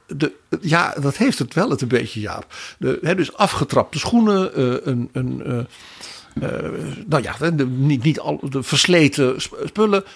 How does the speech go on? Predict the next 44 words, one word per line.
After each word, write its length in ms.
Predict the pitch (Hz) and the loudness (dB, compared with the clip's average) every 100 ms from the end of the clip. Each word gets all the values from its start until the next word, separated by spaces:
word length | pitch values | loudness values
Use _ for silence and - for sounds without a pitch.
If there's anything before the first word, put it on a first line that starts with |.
| - - | -14 -2
en, 300 | 170 156 147 | -2 -2 -10
eh, 140 | 143 135 | -10 -10
eh, 640 | - - - - _ - - | -12 -16 -20 -20 _ -14 -10
eh, 260 | - - 170 | -10 -8 -6
eh, 140 | 156 147 - | 0 0 0
eh, 220 | 165 240 | -2 0
zo 200 | 165 127 | 0 2
dat 180 | 139 120 | 2 4
brilletje 380 | 160 226 - | 4 4 0
wat 120 | 220 214 | -4 -4
hij 80 | |
zelf 260 | 185 196 - | -2 -2 -2
had 160 | 190 - | -4 -4
ontworpen. 520 | 170 170 185 185 285 - _ _ - - _ _ - | -4 0 0 0 -6 -8 _ _ -20 -20 _ _ -6
Eh, 180 | 139 - | 0 2
en 100 | 240 | 4
dan 140 | 139 | 2
die 140 | 117 | 2
muts. 360 | 127 220 - - | 2 2 0 -6
En 120 | 156 | -4
zo 160 | 147 175 | 0 0
kwam 220 | - 208 | 2 0
hij 120 | 143 | 2
dus 140 | 113 123 | 0 -4
op 120 | 123 | -4
alle 180 | 185 143 | -2 0
parties, 680 | 180 160 156 - - - - - - - - - | 0 0 -2 -8 -10 -12 -14 -20 -20 -20 -14 -4
eh, 100 | 131 | 0
waar 180 | 131 127 | 0 2
de 80 | |
mensen 280 | 139 147 - | 4 4 2
natuurlijk 120 | 123 | 0
allemaal 180 | 127 117 | 2 -2
fantastische, 800 | - - - 214 - 139 - 127 | -2 -6 0 0 0 -4 -4 -4
ja, 160 | 123 147 | -2 -4
van 120 | 143 | -2
de 120 | 123 | 0
meest 320 | 120 131 120 147 | 4 4 2 2
nieuwste 440 | 170 208 165 139 | 4 4 4 2
mode 540 | 123 117 143 160 127 | 2 0 0 2 0
en 100 | - | -2
dus 200 | 120 110 110 | -4 -4 0
duurste 420 | 139 226 185 120 | 4 6 6 2
zijde. 460 | 113 160 147 107 | 2 2 2 -2